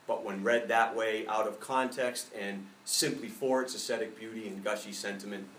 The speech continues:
we can be led to think that Paul's intentions were to write a lyrical ode to the wonder of an abstract idea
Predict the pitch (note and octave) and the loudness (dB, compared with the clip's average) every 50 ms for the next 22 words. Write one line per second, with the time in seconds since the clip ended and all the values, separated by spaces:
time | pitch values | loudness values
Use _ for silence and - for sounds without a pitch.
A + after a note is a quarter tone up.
0 | - - - - - - - A#2+ C#3+ F#3+ G3 - E3 C3+ B2 B2 A2+ A2+ B2 D3+ | -20 -20 -20 -20 -20 -14 -6 -2 0 0 0 0 0 0 0 0 0 2 4 6
1 | F3 F3+ - - C#3 - - - - A#3 G3 - B2 A2 - - - - - - | 6 6 4 2 -8 -12 -8 -4 0 0 0 0 0 -4 -8 -14 -18 -20 -20 -20
2 | - - - - A#2+ - - - - D#3 D#3 E3+ E3+ - C3 B2 A#2 - - - | -20 -20 -8 -4 -4 -4 -4 -6 -4 0 2 2 2 2 2 -2 -4 -4 -6 -6
3 | - A#3 B3 - - G#2+ F#2+ G2 B2 C#3+ D#3+ - - - - - - - - - | -2 -2 0 0 -2 -4 -6 -6 -6 -8 -10 -12 -16 -18 -20 -20 -20 -20 -20 -20
4 | - - - - - - - - - - - - - - - - - - - - | -20 -20 -20 -20 -20 -20 -20 -20 -20 -20 -20 -20 -20 -20 -20 -20 -20 -20 -20 -20
5 | - - - - A#2 B2+ B2+ B2+ A#2+ A2+ G#2 G#2 - D#3+ G3 E3+ B2 B2+ C3 - | -20 -20 -6 0 4 4 4 4 2 0 -4 2 4 6 6 6 6 4 0 -4
6 | - - - - - - - - - - - - - - G#2+ G#2 G#2 A2 B2+ C#3+ | -8 -10 -14 -20 -20 -20 -20 -20 -20 -20 -20 -16 -10 -8 -8 -6 -2 4 6 8
7 | D3 D#3 D3+ - D#3 D3 C3+ B2+ - B2+ B2 A2+ G#2 G2 F#2+ F#2+ - - - B2 | 8 8 8 6 4 0 0 0 4 4 4 6 4 2 0 -2 -6 -8 -6 -4
8 | G2+ G2 F#2+ G2 G2 A#2 B2 B2+ B2+ A#2 G#2 G2 G2 A2 A2+ A2+ - - - - | -4 -4 -4 -4 0 2 2 2 2 2 2 2 0 0 0 -2 -6 -14 -20 -20
9 | - - - - - - - - - - - - - - - - - G#2 G#2 G#2 | -20 -20 -20 -20 -20 -20 -20 -20 -20 -20 -20 -20 -20 -20 -20 -12 -8 -6 -4 0
10 | G2+ G2+ G#2 G#2 G2+ - - A2+ G2+ G2 G2 G2+ G2 F#2 F#2 - F2+ F#2+ | 2 2 2 2 2 0 0 0 0 0 0 0 -2 -2 -2 -4 -6 -6